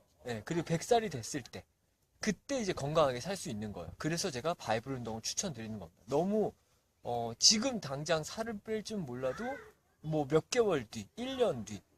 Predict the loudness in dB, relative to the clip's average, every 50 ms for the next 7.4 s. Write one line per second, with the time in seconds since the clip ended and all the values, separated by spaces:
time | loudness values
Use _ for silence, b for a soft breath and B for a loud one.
0 | _ -6 -2 0 2 2 2 4 2 4 4 2 2 2 2 4 4 4 4 4
1 | 0 -2 -2 -2 -2 0 -2 -2 -2 -2 -4 -4 -4 -2 -2 0 0 0 0 0
2 | 0 0 0 0 0 0 0 0 -2 -2 -2 -4 -4 -4 -4 -4 -4 -4 -6 -10
3 | _ _ _ _ _ _ _ _ _ -2 0 2 2 2 0 -2 -2 -2 -2 -2
4 | 0 0 0 0 0 2 0 0 -2 -4 -8 -14 _ _ _ _ _ _ _ _
5 | _ -14 -10 -8 -8 -8 -6 -8 -8 -8 -8 -8 -8 -8 -10 -10 -12 -14 -18 -20
6 | _ _ -8 -8 -4 0 2 2 2 2 0 -2 -4 -4 -4 -4 -6 -4 -4 -6
7 | -4 -2 -2 -2 -2 -2 -4